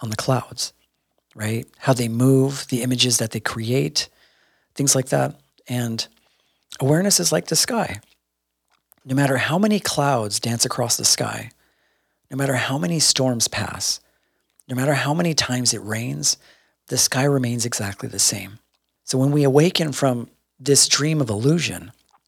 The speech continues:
our attention shifts from the limited perspective of the clouds to the more vast and infinite perspective of the sky,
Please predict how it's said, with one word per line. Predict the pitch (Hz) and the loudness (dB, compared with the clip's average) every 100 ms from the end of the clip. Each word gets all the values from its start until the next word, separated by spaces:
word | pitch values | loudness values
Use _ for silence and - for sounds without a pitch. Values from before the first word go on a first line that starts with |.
| _ | _
our | 127 131 | 2 4
attention | - 165 170 160 | 4 4 4 4
shifts | 127 - 151 - | 6 8 8 6
from | - 120 110 - - _ _ - | 4 2 0 -10 -20 _ _ -4
the | 123 | 0
limited | 123 135 170 165 | 2 2 2 0
perspective | 143 - 135 - 120 | 2 2 2 2 -2
of | 104 | -4
the | 107 | -8
clouds | - 165 - - - - - _ _ _ _ _ _ | -2 0 0 -4 -4 -6 -6 _ _ _ _ _ _
to | - | -2
the | 123 | 0
more | 127 143 135 - | 2 2 2 -2
vast | 117 127 143 143 131 | 0 2 2 2 -2
and | 120 | -2
infinite | 131 135 120 | -2 -2 -2
perspective | - 123 113 107 113 101 - - | 0 0 0 -4 -8 -10 -12 -6
of | 113 | -6
the | 104 | -2
sky, | - - 78 - - | 0 2 0 -2 -10